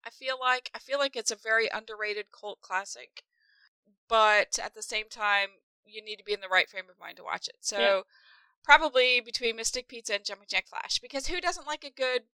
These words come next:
Speaker 1: you know, I mean, I just remember, I just
Speaker 2: Sure.
Speaker 1: remember Whoopi Goldberg trying to figure out what the code is, and she's like, "Speak English,
Speaker 2: Let's
Speaker 1: Mick,"
Speaker 2: do it.
Speaker 1: you know?
Speaker 2: Let's
Speaker 1: Like
Speaker 2: do it.
Speaker 1: Jumping Jack Flash. Okay. <laughs>
Speaker 2: Okay. Okay, we need to pick shoes. I don't even know how to describe these.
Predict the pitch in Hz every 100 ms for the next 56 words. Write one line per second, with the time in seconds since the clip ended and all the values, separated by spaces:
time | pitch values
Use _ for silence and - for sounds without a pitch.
0 | _ _ _ _ - 233 208 214 - 247
1 | 262 277 294 320 359 277 311 320 - 233
2 | 269 - - 269 262 247 277 285 - 247
3 | 247 240 - 262 254 - 262 247 254 233
4 | 240 226 - 233 254 233 220 226 - -
5 | 226 - - - - 370 - - - 330
6 | - 480 - - - - - - 277 262
7 | 285 233 196 - 214 226 - - _ -
8 | 254 269 269 254 247 240 240 - 196 240
9 | _ 208 - - - _ 254 269 240 190
10 | - - _ _ _ _ _ _ - -
11 | - _ 269 269 262 220 247 262 285 262
12 | - 233 - - 294 339 359 330 320 302
13 | 285 - 262 247 240 226 214